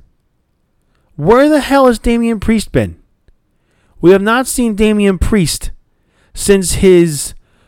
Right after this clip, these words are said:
uh, zombie lumberjack match back at WrestleMania Backlash.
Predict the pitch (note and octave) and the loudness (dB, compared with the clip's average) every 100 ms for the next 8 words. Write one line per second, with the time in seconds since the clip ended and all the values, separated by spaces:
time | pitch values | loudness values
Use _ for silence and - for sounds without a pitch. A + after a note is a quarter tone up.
0 | _ - D3 C#3+ C#3+ - B2 A2 D3+ G3 | _ -4 -2 0 -2 -4 -8 -2 0 0
1 | A#3 G#3 F#3+ G3+ G3 D3+ B2+ G#2+ G2+ F#2 | -2 -2 0 0 0 0 0 -2 -8 -10
2 | G2 - - - _ _ _ _ _ _ | -10 -12 -14 -18 _ _ _ _ _ _
3 | _ _ _ _ D#3 E3 F3 F3 E3+ E3+ | _ _ _ _ -4 -2 0 -2 -2 -2
4 | F3 F3 E3 F3+ - C3+ G2+ - | -2 0 0 0 -2 -4 -4 -10